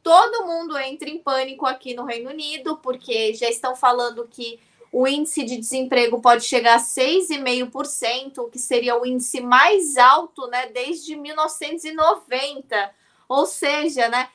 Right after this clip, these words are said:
estamos voltando praticamente, né, à era Thatcher, né, aquele começo, né, do, do, do, do, dos anos noventa, quando as pessoas estavam sentindo na pele,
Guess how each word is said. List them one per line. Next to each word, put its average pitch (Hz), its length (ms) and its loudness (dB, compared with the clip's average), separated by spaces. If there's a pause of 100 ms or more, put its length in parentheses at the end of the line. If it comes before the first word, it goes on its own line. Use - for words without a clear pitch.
(120)
estamos 392 480 -2
voltando 392 760 2
praticamente, 311 1200 -4
né, 269 120 -6
à 285 300 0
era 330 180 -2
Thatcher, 247 800 -2
né, 233 140 -6
aquele 233 280 -12
começo, 262 760 -6
né, 233 180 -2
do, 220 220 -16
do, 226 200 -10
do, 208 380 -2
do, 208 180 -4
dos 226 220 -6
anos 247 240 0
noventa, 254 420 0
quando 294 160 -2
as 311 80 -10
pessoas 302 280 -4
estavam 302 320 4
sentindo 370 1040 0 (320)
na 302 220 6
pele, 294 640 0